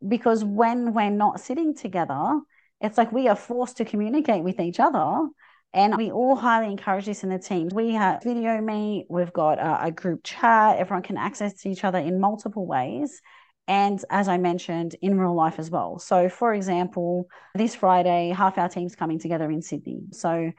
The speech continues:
we come together as, as frequently as we need to. Plus, in the team, people are meeting up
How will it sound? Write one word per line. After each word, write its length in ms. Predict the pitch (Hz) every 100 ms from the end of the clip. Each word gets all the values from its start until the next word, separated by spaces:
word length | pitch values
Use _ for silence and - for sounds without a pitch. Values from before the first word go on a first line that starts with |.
| - -
we 520 | 160 175 190 185 180 196 _ -
come 240 | 214 214
together 320 | 208 185 170
as, 440 | 156 160 120 170 160
as 140 | 170
frequently 560 | - 196 190 151 156 156
as 100 | 160
we 80 |
need 220 | 147 151 160
to. 140 | 175 156
Plus, 540 | - 208 190 - - _ _ -
in 180 | 220 208
the 80 |
team, 260 | 185 196 180
people 300 | 175 185 170
are 40 | 156
meeting 320 | 165 160 156
up 160 | 151